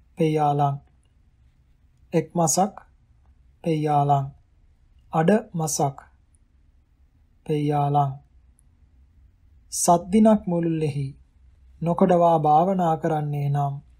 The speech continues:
හෙතෙම මේ ආත්ම භාවයෙහිම ඉහත කී ආර්ය ඵල දෙක අතුරෙන් යම්කිසි ඵලයක් ඒකාන්තයෙන්ම ලබා ගන්නේය. එහි විස්තරය. යෝහි කෝචි භික්ඛවේ,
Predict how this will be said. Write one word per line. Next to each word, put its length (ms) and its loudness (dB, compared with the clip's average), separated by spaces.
හෙතෙම 360 0
මේ 280 -4
ආත්ම 400 -4
භාවයෙහිම 640 -4
ඉහත 340 -6
කී 360 -10
ආර්ය 360 -2
ඵල 260 -2
දෙක 220 -8
අතුරෙන් 500 -6
යම්කිසි 460 -4
ඵලයක් 460 0
ඒකාන්තයෙන්ම 840 -2
ලබා 400 0
ගන්නේය. 520 -4
එහි 240 -2
විස්තරය. 520 -4
යෝහි 300 4
කෝචි 360 0
භික්ඛවේ, 680 -4